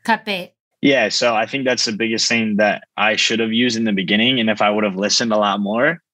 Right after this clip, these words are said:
Speaker 2: would have saved me a lot of heartache.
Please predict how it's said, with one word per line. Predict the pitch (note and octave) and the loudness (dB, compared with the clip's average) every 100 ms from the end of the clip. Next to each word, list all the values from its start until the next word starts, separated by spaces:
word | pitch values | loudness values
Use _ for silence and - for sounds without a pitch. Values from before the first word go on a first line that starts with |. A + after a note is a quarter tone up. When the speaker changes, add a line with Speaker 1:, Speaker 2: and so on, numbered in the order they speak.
| _ - | _ -2
Speaker 2:
would | B2+ | 0
have | A2 A2+ - _ - | 0 -4 -6 _ -4
saved | - D3 C#3 | 0 0 0
me | C3 | -2
a | G#2+ | -2
lot | G#2+ A2+ A#2 | 0 0 -2
of | G#2+ | -4
heartache. | A#2+ A2+ G#2+ G2 | -2 0 0 -2